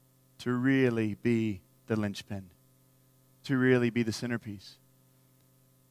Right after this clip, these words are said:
Our world is probably not gonna go back to normal tomorrow or next week or for a few weeks at least. Who knows how long this will last?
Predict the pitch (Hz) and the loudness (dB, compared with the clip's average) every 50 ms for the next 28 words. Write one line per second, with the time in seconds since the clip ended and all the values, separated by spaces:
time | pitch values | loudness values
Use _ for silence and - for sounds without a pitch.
0 | _ _ _ _ _ _ _ _ _ _ _ _ _ 123 135 135 127 127 139 143 | _ _ _ _ _ _ _ _ _ _ _ _ _ 2 4 4 4 4 4 4
1 | 143 139 127 117 - - _ - 143 135 135 131 135 131 123 123 127 127 123 - | 4 4 2 -2 -6 -10 _ 0 2 2 4 4 2 -2 -2 0 -2 -2 -2 -6
2 | 127 123 120 117 120 117 127 123 117 - _ _ _ _ _ _ _ _ _ - | -10 -8 -4 -4 -2 0 0 0 -2 -4 _ _ _ _ _ _ _ _ _ -18
3 | 131 135 135 135 131 123 117 117 - - 131 123 120 117 117 120 120 135 139 - | -10 -8 -6 -4 -4 -4 -6 -10 -10 -10 -8 -6 -4 -4 -2 -4 -4 -6 -10 -14
4 | _ _ _ _ _ _ _ _ _ _ _ _ _ _ _ _ _ _ _ 123 | _ _ _ _ _ _ _ _ _ _ _ _ _ _ _ _ _ _ _ -2
5 | 120 120 127 123 120 - - - 127 123 131 143 143 - - _ _ _ _ _ | 0 2 2 0 0 -2 -6 -4 -2 0 0 -2 -2 -6 -18 _ _ _ _ _
6 | _ _ _ _ _ _ _ _ _ _ _ _ _ _ - 113 110 - - 143 | _ _ _ _ _ _ _ _ _ _ _ _ _ _ -8 -8 -8 -6 -2 0
7 | 147 139 - - 131 139 139 127 120 113 - - 117 123 127 - 139 135 120 117 | 0 0 0 2 2 2 4 4 2 2 0 -6 -8 -2 0 0 0 0 -2 -6
8 | - - - _ _ _ _ _ _ _ _ 143 147 139 143 139 139 123 127 123 | -10 -16 -20 _ _ _ _ _ _ _ _ 0 2 4 4 2 2 2 0 -2
9 | 123 123 117 120 113 - - 120 120 123 127 113 104 87 - - | 0 0 -2 -4 -8 -6 -6 0 2 2 2 2 -2 -8 -14 -20